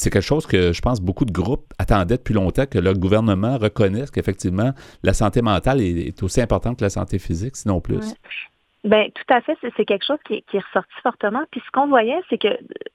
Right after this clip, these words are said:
Speaker 2: je, on a tendance à individualiser beaucoup les difficultés vécues en santé mentale, comme dans un milieu de travail, par exemple, si quelqu'un, euh, dans une équipe fait un épuisement professionnel, ben, ils vont dire, « Bon, ben, Nancy, euh, ben, euh, il se passait peut-être des choses dans sa vie, on le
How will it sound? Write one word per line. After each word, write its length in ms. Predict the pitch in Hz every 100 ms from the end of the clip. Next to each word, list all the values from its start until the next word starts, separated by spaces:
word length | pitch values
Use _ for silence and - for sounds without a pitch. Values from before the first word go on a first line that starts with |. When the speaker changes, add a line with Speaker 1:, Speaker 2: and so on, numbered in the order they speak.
| -
Speaker 2:
je, 180 | - -
on 160 | 214 220
a 60 | 220
tendance 320 | 226 226 339
à 40 | 277
individualiser 880 | 208 196 202 196 190 208 196 196 240
beaucoup 320 | 214 - 294
les 140 | 254
difficultés 440 | - - 208 - 240
vécues 260 | 202 -
en 80 | 220 -
santé 200 | 196 196
mentale, 460 | 185 185 214 214
comme 120 | 208 196
dans 160 | 185
un 100 | 185
milieu 200 | 185 202
de 60 | 220
travail, 440 | - 190 196 214
par 140 | 214 196
exemple, 300 | 185 202 202 -
si 80 |
quelqu'un, 460 | - 185 - 214 220 - - - _
euh, 120 | 202 185
dans 140 | 180
une 120 | 185
équipe 300 | 175 220 214
fait 80 | -
un 100 | 185
épuisement 400 | 180 - 185 208
professionnel, 720 | - - 175 - 185 220 269
ben, 160 | 202 220
ils 320 | - - -
vont 40 | 180
dire, « 160 | 190 175
Bon, 200 | 170 180
ben, 400 | 180 180 175 175
Nancy, 800 | 175 190 185 - - 202 214 202
euh, 440 | 175 - - -
ben, 320 | - - 85 82 - - - - -
euh, 40 | - -
il 100 | 202
se 60 |
passait 240 | - 185 -
peut-être 180 | 190 180
des 80 |
choses 160 | 180 185
dans 140 | 185
sa 100 | 180
vie, 160 | 175
on 40 |
le 60 | 196